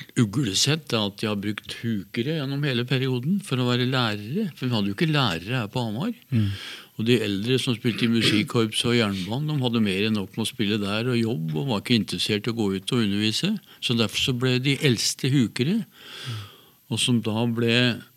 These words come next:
Speaker 1: sett på som kvalifiserte til å ta seg av alt dette her.
Speaker 2: Mm.
Speaker 1: De hadde jo null pedagogisk erfaring, men de, de har, de sto som forbilde for mange av ungene. «Herregud, så flink du er til å spille.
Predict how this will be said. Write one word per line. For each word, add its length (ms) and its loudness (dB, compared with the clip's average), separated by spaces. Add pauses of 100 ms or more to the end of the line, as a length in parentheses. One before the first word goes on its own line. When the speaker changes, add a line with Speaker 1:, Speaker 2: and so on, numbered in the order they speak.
(640)
Speaker 1:
sett 240 2
på 160 -2
som 160 2
kvalifiserte 800 -2 (540)
til 180 2
å 80 2
ta 160 2
seg 160 0
av 140 0
alt 100 -6
dette 240 -4
her. 240 -8 (160)
Speaker 2:
Mm. 160 -6 (320)
Speaker 1:
De 100 0
hadde 140 0
jo 80 4
null 400 4
pedagogisk 880 0
erfaring, 560 -2
men 160 0
de, 80 -2
de 200 2
har, 280 2 (560)
de 160 0
sto 160 2
som 160 -2
forbilde 640 4
for 160 0
mange 160 0
av 160 0
ungene. 300 2 (400)
«Herregud, 400 0
så 80 2
flink 320 0
du 80 -4
er 80 -2
til 140 -4
å 20 -4
spille. 300 -2